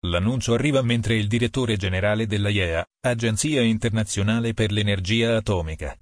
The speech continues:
Rafael Mariano Grossi ha valutato la possibilità di condurre una nuova visita alla centrale di Zaporizhzhia. Inoltre sarà nei prossimi giorni a Kiev e poi a Mosca per discutere della creazione di una zona di sicurezza attorno alla centrale.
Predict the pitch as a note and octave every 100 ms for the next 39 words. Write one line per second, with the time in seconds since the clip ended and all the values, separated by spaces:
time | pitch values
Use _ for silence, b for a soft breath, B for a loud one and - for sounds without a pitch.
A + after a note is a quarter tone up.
0 | _ A2 C3 B2 G#2 G2+ G#2+ A2+ A#2 A#2
1 | A2+ A2+ - B2 A2 G#2+ A2 G#2+ D#3 A#2
2 | G#2 B2+ A2 G#2+ G2 G2+ A2+ G#2 G2+ A#2+
3 | C3 C#3 A2 G2+ A2 C3+ B2+ A2+ B2 A2+
4 | G2+ F2+ F2 G#2 G#2+ G2+ G#2+ A2+ A2+ G#2
5 | G2+ G2+ C#3 G#2+ D2 C#2 - _ _ -
6 | G2 A#2+ D#3+ C3 A#2 B2 A2+ A2 G#2+ B2+
7 | C3+ C#3+ B2+ A2 G#2 G#2+ A2+ G#2+ C3+ C3+
8 | G#2 G2 C3 A#2+ A2 A2+ G#2 G#2+ G2+ A2
9 | G2 G#2+ D3 C3+ A#2 G#2 G2+ F#2 A2+ A2
10 | - C#3 B2+ G#2+ A2+ G#2+ G2+ B2 A#2+ G#2
11 | G2 G#2+ A2 G#2 - B2 G#2 G#2 G#2 G2+
12 | F#2+ F#2+ B2 A#2 G2+ B1 A1+